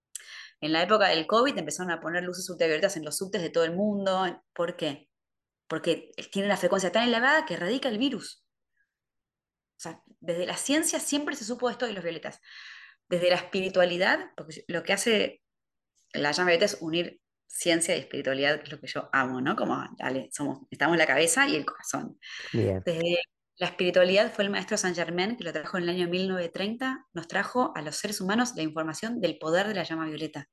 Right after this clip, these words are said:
Speaker 1: que si nosotros la intencionamos en nosotros, limpia, elimina, transmuta todo lo que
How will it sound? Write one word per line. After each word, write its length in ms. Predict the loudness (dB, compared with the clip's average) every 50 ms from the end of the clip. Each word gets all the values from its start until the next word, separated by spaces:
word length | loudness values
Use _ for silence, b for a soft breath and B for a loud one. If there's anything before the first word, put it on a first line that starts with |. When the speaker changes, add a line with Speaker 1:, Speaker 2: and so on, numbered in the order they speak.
| _ B B B B B B B B B
Speaker 1:
que 120 | -6 -2 0
si 100 | 0 2
nosotros 220 | 2 2 2 4
la 80 | 4 2
intencionamos 760 | 2 4 4 2 2 2 0 0 0 2 2 2 0 -2 -4
en 80 | -6
nosotros, 720 | -6 -6 -6 -6 -6 -6 -6 -6 -8 -8 -8 -12 -16 _ _ _ b b b b b b b _
limpia, 640 | -2 2 2 4 4 2 0 -2 -6 -6 -6 -6 -8 -10
elimina, 640 | -12 -10 -8 -6 -4 -2 0 0 0 0 -2 -4 -6
transmuta 640 | -8 -10 -8 -6 -6 -6 -4 -4 -2 -4 -4 -4 -8 _ _ _ -8
todo 200 | -4 -2 0 2
lo 140 | 2 2
que 160 | 2 0 -4